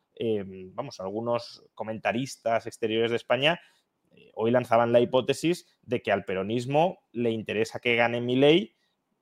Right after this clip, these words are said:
porque le harán la vida tan imposible en tan poco tiempo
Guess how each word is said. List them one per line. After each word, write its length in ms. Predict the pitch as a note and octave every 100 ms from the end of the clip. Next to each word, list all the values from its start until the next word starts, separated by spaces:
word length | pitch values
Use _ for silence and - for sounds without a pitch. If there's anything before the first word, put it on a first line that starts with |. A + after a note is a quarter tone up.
| _ _ _
porque 600 | - D#3 D3+ - F#3 F3 -
le 240 | B2+ A2+
harán 340 | A2 B2 D3+ D#3
la 120 | D3
vida 320 | E3 D#3 A2+
tan 140 | B2+
imposible 600 | C#3+ C#3 D3 - D#3+ C#3+ A#2
en 180 | G#2+
tan 300 | A#2 A#2+ B2+
poco 260 | C#3 C3 C3+
tiempo 560 | D3 D#3+ D3 F3 G3+